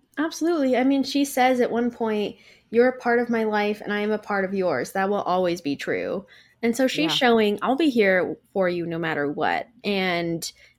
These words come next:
Speaker 1: I think that's exactly what Riker needed to hear, that I'm not gonna lose you if I pursue something with Soren.
Speaker 2: Yeah, I'm proud of them. All this good communication on the
Speaker 1: Right? It's
Speaker 2: Enterprise. <laughs>
Speaker 1: amazing.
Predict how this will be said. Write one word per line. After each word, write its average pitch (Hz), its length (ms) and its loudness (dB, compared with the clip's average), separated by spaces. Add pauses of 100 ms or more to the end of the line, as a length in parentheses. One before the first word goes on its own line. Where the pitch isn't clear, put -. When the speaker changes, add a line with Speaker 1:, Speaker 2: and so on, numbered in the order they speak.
Speaker 1:
I 220 40 0
think 285 160 4
that's 269 200 0
exactly 214 360 2
what 190 140 2
Riker 185 380 0
needed 175 320 0
to 170 100 -4
hear, 226 420 2
that 160 260 0
I'm 175 140 0
not 170 140 -2
gonna 170 180 -4
lose 165 380 -2
you 160 500 0
if 147 160 -4
I 147 600 -2
pursue 170 320 -6
something 160 320 -10
with - 100 -10
Soren. 110 560 -8 (180)
Speaker 2:
Yeah, 151 200 -8 (100)
I'm 190 80 -8
proud 226 200 -8
of 202 60 -10
them. 165 260 -10
All 240 120 -2
this 214 160 -12
good - 240 -10
communication 208 840 -6
on 311 60 -6
the 294 40 -4
Speaker 1:
Right? 415 380 6
It's 269 100 -4
Speaker 2:
Enterprise. 269 800 2
<laughs> - 40 4
Speaker 1:
amazing. 403 200 0